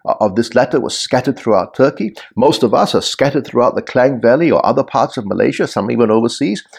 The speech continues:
Uh, but both they and us actually belong in heaven. We are exiles in this world. Uh, here in Malaysia, there are many foreign workers who do not have permanent residence here,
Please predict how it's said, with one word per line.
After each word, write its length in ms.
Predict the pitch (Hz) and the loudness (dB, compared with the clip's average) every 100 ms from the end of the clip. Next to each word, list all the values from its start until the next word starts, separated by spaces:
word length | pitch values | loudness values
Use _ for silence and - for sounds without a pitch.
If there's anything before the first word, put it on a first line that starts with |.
| - - | -20 -4
Uh, 160 | 113 104 | -2 0
but 260 | 123 - | -2 0
both 300 | 175 165 - | 2 2 2
they 240 | - 175 165 | 2 2 2
and 120 | 175 | 0
us 300 | 170 - _ 202 | 0 -2 _ -2
actually 800 | 233 233 - 160 92 - 117 139 _ _ | -2 -2 -8 -6 -6 -8 -12 -12 _ _
belong 580 | 113 101 104 76 78 104 _ - | 0 2 2 0 -6 -12 _ -6
in 140 | 110 | -6
heaven. 360 | - 82 - - _ _ _ _ _ _ _ _ _ | -4 -6 -6 -14 _ _ _ _ _ _ _ _ _
We 160 | 127 117 | -4 -2
are 160 | 95 - - | -2 -6 -8
exiles 680 | - - - - - - - | -8 -8 -6 -6 -10 -14 -12
in 80 | 90 | -12
this 220 | - - | -12 -14
world. 320 | - - _ _ _ _ _ _ _ _ _ _ _ _ _ - | -14 -16 _ _ _ _ _ _ _ _ _ _ _ _ _ -2
Uh, 100 | 107 | -2
here 240 | - 135 | 2 4
in 80 | 117 | 4
Malaysia, 400 | 98 117 139 120 | 4 4 4 2
there 160 | 98 87 | 2 2
are 40 | |
many 220 | 101 120 | 0 -2
foreign 460 | 117 - 120 127 117 | -2 2 2 2 2
workers 360 | 107 107 135 | 0 0 -4
who 120 | - 98 | -4 -2
do 100 | 120 | -2
not 200 | - 117 | -2 -4
have 200 | 117 - | -4 -2
permanent 360 | 127 131 135 | -2 -2 -4
residence 420 | - 208 - - | -2 -4 -6 -10
here, 180 | - - | -8 -8